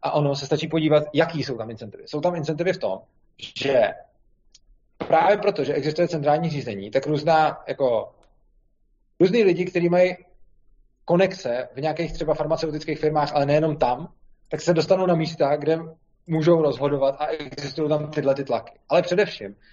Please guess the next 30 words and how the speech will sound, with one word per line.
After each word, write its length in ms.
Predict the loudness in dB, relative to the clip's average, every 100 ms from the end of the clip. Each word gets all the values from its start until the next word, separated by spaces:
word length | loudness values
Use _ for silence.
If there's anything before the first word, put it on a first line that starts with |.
| -8
když 100 | -2
se 60 | 0
pak 100 | 2
podíváme 320 | 4 4 4
na 100 | 2
to, 120 | 2
jakým 180 | 0 -6
způsobem 480 | -8 -4 0 0 -2
se 340 | 0 0 0 -4
řeší 220 | -2 0 2
opatření, 500 | 2 2 0 -12 -18
tak 360 | _ -20 -20
prostě 220 | -16 -4
jaký 500 | -2 -2 -2 -4 -6 -12
zájem 440 | -2 0 0 -4 -4
je 80 |
Babiše, 760 | -2 -2 -2 -4 -4 -4 -4 -4 -6 _
když 240 | -8 -6 -4
řeší 240 | -4 -6
opatření? 480 | -4 -4 -6 -14 -18 _ _ _ _ _ _ _
Zájem 220 | 2 4 6
Babiše, 580 | 4 2 -2 -2 -2 -4 _ _ _ -16
jako, 420 | -6 0 0 -2 _ _ _ _ _ _ _
on 140 | -2 2
nemá 200 | 2 2
incentivy, 460 | 0 -4 -4 -4
aby 180 | -2 -2
nebyli 260 | -2 -4 -6
nemocní 380 | -6 -8 -6 -6
lidi. 260 | -6 -8